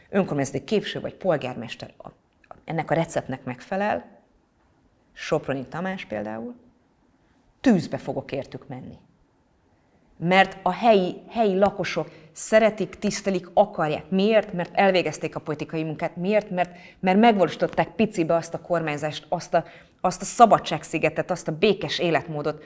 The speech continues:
amire az emberek országos szinten is vágynak. Tehát visszafelé működik a logika.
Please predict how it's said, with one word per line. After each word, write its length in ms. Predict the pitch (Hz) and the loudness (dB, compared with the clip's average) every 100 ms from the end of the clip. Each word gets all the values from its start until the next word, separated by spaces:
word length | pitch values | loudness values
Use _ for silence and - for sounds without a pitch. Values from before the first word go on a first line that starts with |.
| - | -12
amire 240 | - 170 175 | -4 0 2
az 120 | 175 | 4
emberek 420 | 196 185 180 - | 2 2 0 -2
országos 440 | - 202 - 151 147 | 2 2 2 -4 -4
szinten 300 | 160 143 135 | -6 -6 -8
is 140 | - | -6
vágynak. 320 | 139 127 131 - - | -4 -4 -6 -14 -16
Tehát 140 | - 139 180 | -10 0 4
visszafelé 640 | 302 - 285 - 135 135 - | 4 6 4 4 -4 -4 -2
működik 460 | 175 180 139 123 117 | 0 0 -4 -6 -4
a 40 | |
logika. 520 | 131 - - - - | -6 -6 -8 -8 -8